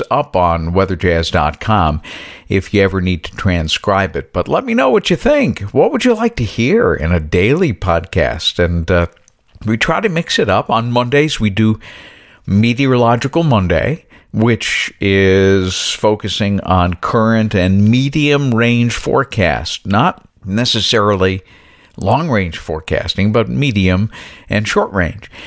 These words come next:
On Wednesday, many times and most of the time, we'll do a science type podcast. We'll pick a science topic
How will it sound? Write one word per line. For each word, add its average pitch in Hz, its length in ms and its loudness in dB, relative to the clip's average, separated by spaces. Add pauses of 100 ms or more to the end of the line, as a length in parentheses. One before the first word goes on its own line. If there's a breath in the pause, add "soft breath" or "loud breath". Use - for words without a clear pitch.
(280 loud breath)
On 110 340 0
Wednesday, 127 500 2
many 110 300 -2
times 120 560 0
and 90 160 2
most 90 280 0
of 98 80 -2
the 87 60 -12
time, 101 300 0
we'll 92 140 -4
do 101 260 2
a 101 100 2
science 113 800 0 (100)
type 110 400 -4 (240)
podcast. 117 840 -2
We'll 104 140 0
pick - 220 -4
a - 60 -4
science 110 640 2
topic 117 600 -2